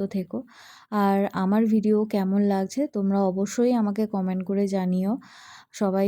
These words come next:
অনেকেই মেসেজ করে আমাকে, তো আশা করি সেই কমেন্টে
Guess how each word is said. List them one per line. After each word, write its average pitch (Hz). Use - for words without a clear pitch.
অনেকেই 190
মেসেজ 202
করে 190
আমাকে, 180
তো -
আশা 196
করি 196
সেই 220
কমেন্টে 185